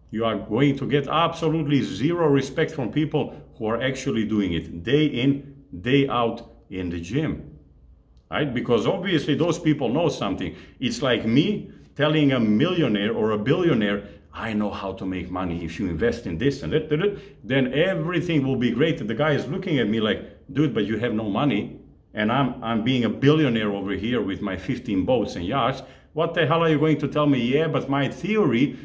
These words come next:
is going to make your practice even better." And he's going to laugh at me. So practice always, by definition, trumps theory, because theory, uh, uh, uh, yeah, theory is very limiting.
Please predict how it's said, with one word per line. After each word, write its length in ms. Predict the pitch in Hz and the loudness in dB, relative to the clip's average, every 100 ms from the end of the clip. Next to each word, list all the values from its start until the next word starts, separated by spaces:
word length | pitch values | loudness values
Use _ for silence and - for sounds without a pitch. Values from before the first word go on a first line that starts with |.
| - - | -12 -4
is 180 | 117 | -2
going 260 | 117 147 139 | 2 4 4
to 80 | 127 | 2
make 320 | 127 147 131 | 2 0 0
your 300 | 117 135 165 | 0 2 0
practice 580 | - 147 160 156 143 - | 0 -2 -2 0 -2 2
even 340 | 143 151 143 | 2 4 2
better." 400 | 113 175 98 - - - - | 2 2 0 -4 -12 -20 -10
And 100 | 156 | -6
he's 120 | 143 | -4
going 180 | 139 160 | -2 -2
to 100 | 143 | -2
laugh 320 | 143 185 170 - | -2 -4 -4 -4
at 100 | 85 | -2
me. 300 | 78 - - - - - - _ _ - | -4 -6 -14 -20 -20 -20 -20 _ _ -10
So 420 | - 117 101 - - - _ _ _ _ | 2 2 2 -6 -18 -20 _ _ _ _
practice 580 | - 165 190 - 170 - - | -2 0 0 -2 -4 -4 -2
always, 640 | 165 220 139 82 - - - - _ - | 4 6 6 0 -4 -12 -18 -20 _ -6
by 300 | 95 127 117 | 0 2 2
definition, 1000 | 104 117 - 120 123 190 - 92 78 - - - - | 2 0 2 0 0 0 -2 -6 -8 -12 -20 -20 -18
trumps 460 | - 147 143 139 - - - - | -2 2 2 0 -6 -16 -20 -20
theory, 640 | - - 220 190 87 73 - - - - | -18 -2 2 2 2 -2 -8 -18 -20 -10
because 320 | 104 127 - | -4 -2 -2
theory, 540 | - 190 180 170 175 123 | -4 -6 -2 -2 -2 -2
uh, 40 | |
uh, 20 | 120 | -2
uh, 600 | 113 107 - 113 104 - - | 0 0 0 -2 -4 -6 -2
yeah, 260 | 113 87 - | 0 0 -6
theory 340 | - 175 170 156 | -4 0 2 2
is 80 | - | 2
very 300 | 151 156 127 | 2 2 2
limiting. 760 | 107 113 165 120 - 80 73 | 2 2 2 0 -2 -6 -6